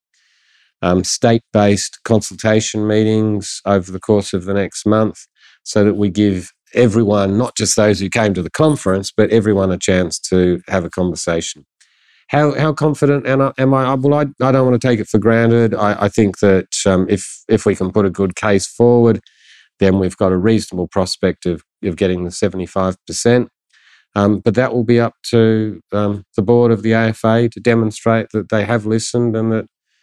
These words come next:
um, they have taken on board all of the things that are important to the members of the A F A and that, uh, they can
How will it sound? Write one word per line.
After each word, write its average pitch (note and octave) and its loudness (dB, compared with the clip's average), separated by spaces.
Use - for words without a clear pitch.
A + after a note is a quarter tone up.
um, G2 0
they G#2+ 2
have G2+ -6
taken A2+ 0
on A2 0
board A2 4
all A2 0
of G2+ -4
the F#2+ -10
things G#2+ -2
that G#2 -6
are G#2+ 0
important G#2 -2
to - -20
the G2+ -10
members G#2 -4
of - -20
the G#2+ -2
A G#2+ 0
F G2+ -6
A A#2+ 0
and A2 -4
that, G#2+ -10
uh, G2+ 0
they A2+ 2
can G#2+ -2